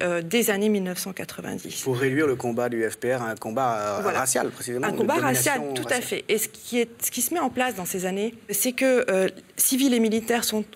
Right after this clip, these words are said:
Speaker 1: constamment confondus. Tout civil Tutsi est assimilé à un combattant du Front patriotique rwandais.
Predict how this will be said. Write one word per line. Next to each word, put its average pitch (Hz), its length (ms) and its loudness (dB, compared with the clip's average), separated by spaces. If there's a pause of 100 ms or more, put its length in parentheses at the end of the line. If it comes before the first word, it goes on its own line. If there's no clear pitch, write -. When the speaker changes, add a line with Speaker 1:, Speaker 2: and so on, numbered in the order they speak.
Speaker 1:
constamment 190 420 0
confondus. 185 640 -6 (560)
Tout 330 140 4
civil 254 340 4
Tutsi 208 460 -4 (760)
est 202 140 2
assimilé 190 640 2
à 196 60 2
un 190 120 2
combattant 196 540 0 (160)
du 185 160 0
Front 196 200 0
patriotique - 520 -2
rwandais. 170 300 -4